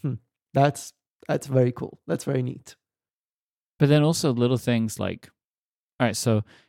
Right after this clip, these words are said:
Speaker 2: you know, Nilay was like, "There's not really any window management." I was like, "I expected that to be the case." But he's
Speaker 1: Yeah.
Speaker 2: like, "Oh, but I can have, like, a million windows." And I'm like, "Yes." <laughs>
Speaker 1: Yes.
Speaker 2: You know, it's like,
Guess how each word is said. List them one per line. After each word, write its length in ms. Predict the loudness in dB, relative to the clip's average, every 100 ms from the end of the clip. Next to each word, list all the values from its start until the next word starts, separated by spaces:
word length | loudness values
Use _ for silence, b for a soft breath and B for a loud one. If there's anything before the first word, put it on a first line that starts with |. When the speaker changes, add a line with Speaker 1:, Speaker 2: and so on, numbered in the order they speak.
| _
Speaker 2:
you 80 | 0
know, 60 |
Nilay 320 | 4 4 4 4
was 100 | 2
like, 140 | 0
"There's 220 | 2 2
not 180 | 4 2
really 240 | 2 2 2
any 160 | 2
window 260 | 4 4 2
management." 520 | -2 -8 -12 -16 -16
I 40 | -8
was 80 | -4
like, 100 | -2
"I 120 | -2
expected 440 | -4 0 0 0 -4
that 140 | -4
to 60 | -8
be 100 | -12
the 100 | -10
case." 280 | -6 -8 -4
But 280 | -4 -2 0
he's 120 | 2
Speaker 1:
Yeah. 40 |
Speaker 2:
like, 100 | 2 2
"Oh, 120 | 2
but 140 | 4
I 100 | 2
can 120 | 2
have, 120 | 0 2
like, 140 | 0
a 40 | 2
million 360 | 2 2 2
windows." 460 | 2 2 0 -6 -12
And 80 | -10
I'm 80 | -10
like, 260 | -12 -14
"Yes." 540 | -12 -8 -6 -4 -4 -4
<laughs> 40 |
Speaker 1:
Yes. 380 | 0 4 6 8
Speaker 2:
You 120 | 8
know, 160 | 10 10
it's 140 | 10 10
like, 200 | 10